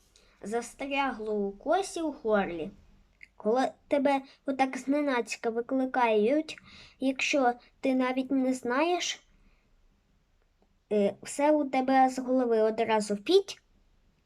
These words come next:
і нема. «Я, е, я, е», забелькотів Кося. «Ведмідь, ведмедя, ведмедю», швидко зашепотів, підсказуючи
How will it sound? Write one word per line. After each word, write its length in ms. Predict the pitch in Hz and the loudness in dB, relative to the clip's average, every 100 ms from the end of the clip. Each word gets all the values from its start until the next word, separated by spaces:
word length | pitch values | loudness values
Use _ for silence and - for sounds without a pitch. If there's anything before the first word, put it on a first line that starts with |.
| - | -8
і 160 | - 392 | 4 6
нема. 420 | 370 240 208 208 - - - - - | 6 4 2 0 -6 -20 -20 -16 -8
«Я, 560 | 262 302 330 330 311 | 4 10 12 12 8
е, 260 | 302 294 285 - - - | 6 4 2 -2 -20 -12
я, 540 | 254 277 339 349 311 | 2 6 8 8 6
е», 260 | 302 302 302 - _ | 6 4 0 -6 _
забелькотів 880 | 247 247 269 277 269 294 269 269 262 | -8 -2 2 2 0 -4 -2 -2 -2
Кося. 460 | 254 247 240 240 233 - _ _ _ _ | 0 -2 -2 -6 -6 -10 _ _ _ _
«Ведмідь, 600 | - 226 269 277 311 392 | -2 0 0 0 4 4
ведмедя, 640 | 359 262 254 247 285 302 311 | 4 2 0 2 4 6 4
ведмедю», 760 | 294 262 226 214 208 196 196 202 - - | 4 0 2 4 4 4 0 -2 -14 -20
швидко 560 | - 240 254 311 - 285 | -8 0 4 2 4 2
зашепотів, 840 | 269 262 - 240 233 226 254 277 | 2 -2 -2 -4 -2 -2 0 0
підсказуючи 960 | 247 233 - 240 247 269 254 - 247 | -2 -8 -2 -2 0 -2 -4 -4 -4